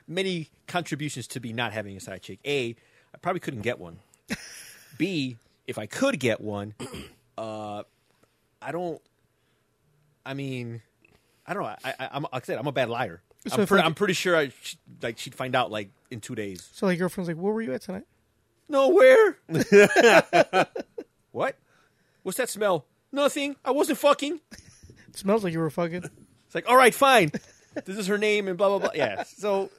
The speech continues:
Speaker 1: it, no.
Speaker 2: What was that
Speaker 1: It's,
Speaker 2: song?
Speaker 1: it, it's, like I said, it, like,
Speaker 2: You guys
Speaker 1: like
Speaker 2: ever heard that song, Let Me Smell Your Dick?
Speaker 1: Like, like, like Mama said, it's, it's
Speaker 2: It's five in the morning when you coming home. Let me smell your dick.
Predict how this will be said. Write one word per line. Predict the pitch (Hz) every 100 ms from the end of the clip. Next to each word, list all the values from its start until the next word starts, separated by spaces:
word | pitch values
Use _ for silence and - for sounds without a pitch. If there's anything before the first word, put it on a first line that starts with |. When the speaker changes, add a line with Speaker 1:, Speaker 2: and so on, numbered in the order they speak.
| -
Speaker 1:
it, | 180 226 _ _
no. | - 87 - _ _ _ _ _ 131 127 120 _ - - 120 - _
Speaker 2:
What | 127
was | 127 127
that | 135
Speaker 1:
It's, | -
Speaker 2:
song? | 160
Speaker 1:
it, | 160
it's, | 233 -
like | 220
I | 208
said, | 196
it, | 143 147
like, | 147
Speaker 2:
You | 117
guys | 120 117
Speaker 1:
like |
Speaker 2:
ever | 110 113
heard | 120
that | 113 104
song, | 107 110
Let | 110 104
Me | 104
Smell | - 113
Your | 101
Dick? | 90 104 - _ _
Speaker 1:
Like, | 139 139
like, | 160
like | 160 151
Mama | 175 165
said, | 120 123
it's, | 151 -
it's | 120 110
Speaker 2:
It's | 107
five | - 131 147 190 196 190 143
in | 147 160
the |
morning | 165 113 113 123 131 127 135 _ - -
when | 135 104 123 143 117
you | 113
coming | - 120 117 113 113
home. | 95 104 101 104 98
Let | 101 95
me | 95
smell | 92 - 120 117 120 123
your | 156 185 226 226 208
dick. | - 214 214 214 311 -